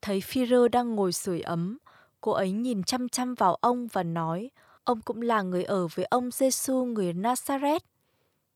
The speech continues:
Nhưng Führer chối phăng và nói, "Tôi không biết và cũng không hiểu cô nói gì." Nói xong,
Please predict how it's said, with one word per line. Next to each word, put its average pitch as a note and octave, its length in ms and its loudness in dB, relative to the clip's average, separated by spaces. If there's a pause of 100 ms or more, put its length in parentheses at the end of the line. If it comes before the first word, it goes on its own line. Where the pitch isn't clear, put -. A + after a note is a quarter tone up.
(100)
Nhưng G#3+ 280 -2
Führer A#3+ 480 2
chối G#3 280 0
phăng C4+ 360 -2
và A3 120 0
nói, F3+ 420 -2 (360)
"Tôi A#3 120 4
không A#3+ 320 -6
biết D4 180 0 (300)
và G#3+ 100 6
cũng D4 200 -2
không D#4+ 240 0
hiểu A#3 360 4
cô A#3+ 120 4
nói G#3+ 240 2
gì." G#3+ 380 -2 (600)
Nói F3+ 260 -2
xong, A#3 360 -2